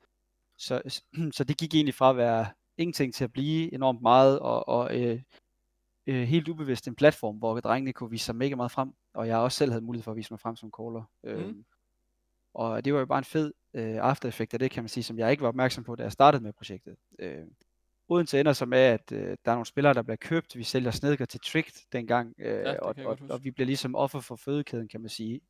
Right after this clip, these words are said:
Speaker 1: Det lyder så voldsomt. Jeg synes kun, det er en god ting, at, at spillerne får nogle muligheder, og det, det sætter så, starter sådan nogle ringe i vandet, for det er klart, at, at man bliver sulten, når man oplever, at, at det at være god, og Tessis, han er ret hurtig til egentlig, og han spiller næsten ikke mere, så han spiller en sæson, så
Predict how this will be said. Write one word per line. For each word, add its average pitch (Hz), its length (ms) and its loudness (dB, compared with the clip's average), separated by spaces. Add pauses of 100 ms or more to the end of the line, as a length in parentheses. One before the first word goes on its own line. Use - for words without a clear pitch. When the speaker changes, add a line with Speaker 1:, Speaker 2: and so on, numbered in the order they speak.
(180)
Speaker 1:
Det 110 80 -10
lyder 120 140 -4
så 104 140 -10
voldsomt. 110 360 -6
Jeg 110 80 -2
synes - 200 -10
kun, 135 180 -10
det 120 80 -6
er 117 40 -6
en 113 60 -10
god 123 160 -8
ting, 120 260 -8
at, - 120 -16 (520)
at - 80 -8
spillerne 117 300 -4
får 127 180 -6
nogle 113 140 -10
muligheder, 110 400 -8
og 107 220 -2
det, 135 140 2 (440)
det 135 80 -4
sætter 139 200 2
så, 143 120 -6
starter 151 320 8
sådan 143 100 -8
nogle 127 140 -2
ringe 151 140 2
i 135 40 -2
vandet, 139 260 4
for - 60 -14
det 120 100 -6
er - 40 -14
klart, 139 260 8
at, 107 160 -4
at 117 160 -4 (640)
man 131 120 -2
bliver 131 120 0
sulten, 170 480 -6
når 135 80 -4
man 113 180 -6
oplever, 117 440 -4
at, 113 120 -12
at 117 200 -8
det 135 80 0
at 127 80 0
være 113 100 -2
god, 135 240 -4
og 113 100 -4
Tessis, 143 340 -2
han 117 140 -4
er 117 40 0
ret 123 140 4
hurtig 135 280 -4
til 120 140 -2
egentlig, 113 300 -2
og 104 160 -8 (400)
han 117 120 -10
spiller 139 220 2
næsten 131 300 2
ikke 120 140 -8
mere, 120 180 -2
så - 60 -10
han 123 60 -12
spiller 131 220 0
en 120 100 -4
sæson, 120 500 0
så 123 80 -14